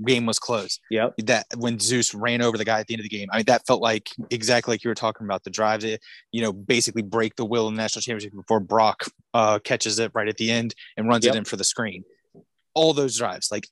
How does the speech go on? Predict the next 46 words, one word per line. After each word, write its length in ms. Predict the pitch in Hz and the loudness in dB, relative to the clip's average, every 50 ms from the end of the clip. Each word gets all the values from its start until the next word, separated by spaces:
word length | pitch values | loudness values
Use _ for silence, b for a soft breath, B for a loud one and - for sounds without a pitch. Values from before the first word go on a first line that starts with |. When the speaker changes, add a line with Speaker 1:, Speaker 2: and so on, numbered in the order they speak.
| 135 | -4
Speaker 1:
just, 220 | 123 120 123 110 104 - | -2 0 -2 -2 -2 -6
"We're 220 | 131 120 135 143 143 | 2 4 4 6 6
gonna 140 | 170 180 | 4 2
break 360 | 147 120 110 123 127 120 - - | 2 2 0 0 0 0 -2 -4
your 80 | 120 110 | -4 -4
will. 200 | 107 98 85 87 | -2 -4 -6 -4
We're 140 | 98 110 110 104 | -4 -4 -4 -4
gonna 80 | 101 - - | -6 -4 -2
punch 280 | - - 160 160 - | 2 2 4 4 4
you 60 | - 175 | 4 4
in 60 | 165 | 4
the 80 | 170 | 4
mouth 260 | 151 135 127 127 127 - | 2 4 2 2 2 0
until 260 | 123 113 117 131 123 | -4 -4 -2 -2 -2
we 160 | 104 107 95 b b b b b b - | -2 -2 -4 b b b b b b 0
need 220 | 131 139 143 120 | 2 2 2 2
to 60 | 143 | 0
throw, 460 | - - - 131 127 120 117 117 110 - _ _ _ _ _ _ _ _ _ _ _ _ | -2 -2 -2 0 0 0 0 -2 -4 -6 _ _ _ _ _ _ _ _ _ _ _ _
and 100 | 185 170 | 4 6
we're 80 | 160 156 | 6 6
gonna 140 | 165 160 | 6 4
break 260 | 123 139 147 131 - - | 4 4 2 2 2 0
your 80 | 120 | 2
will. 220 | 110 104 90 - - _ _ _ _ _ _ _ _ _ _ | 2 2 0 -2 -8 _ _ _ _ _ _ _ _ _ _
Run 120 | - 143 151 | 0 2 4
behind 260 | 165 160 156 165 151 | 4 2 2 0 -2
the 40 | 147 | 0
big 220 | 127 147 147 131 | 2 2 2 4
uglies." 420 | 139 135 113 92 - - - - - B B B B | 2 0 -2 -4 -10 -10 -10 -10 -10 B B B B
And 420 | 170 196 220 196 156 131 - - - _ _ - | 2 4 4 4 2 0 -4 -10 -12 _ _ -2
I 100 | 120 123 | 0 2
will 140 | 127 151 | 2 2
say 240 | 180 - - 175 165 | 2 4 4 2 2
this: 400 | 139 110 101 110 - - - - _ _ _ - | 2 0 -4 -4 -4 -6 -6 -8 _ _ _ -2
I 60 | 117 | -2
was 120 | 123 127 | -2 0
not 140 | 143 131 - - | -2 -6 -6 -4
exactly 360 | 147 139 127 151 151 151 160 156 | -6 0 2 2 2 2 -2 -2
happy 340 | - 202 202 208 - - | 2 2 2 2 2 0
with 180 | 123 117 - - | -2 -2 -2 -2
it. 140 | 107 113 - b b b b b | -6 -6 -6 b b b b b
Truss 300 | - - 156 156 180 - | -2 2 4 4 4 4
got 180 | - 196 180 180 | 4 4 4 2
hurt, 380 | - - 143 123 113 110 - - _ _ _ _ _ - | 0 -2 0 0 0 0 -4 -8 _ _ _ _ _ -8
Willick 340 | 101 117 135 151 175 165 - | -2 0 2 2 2 2 0
started, 640 | - - - 117 113 113 104 107 107 107 107 101 | -2 -2 0 0 0 0 -2 -4 -6 -6 -8 -12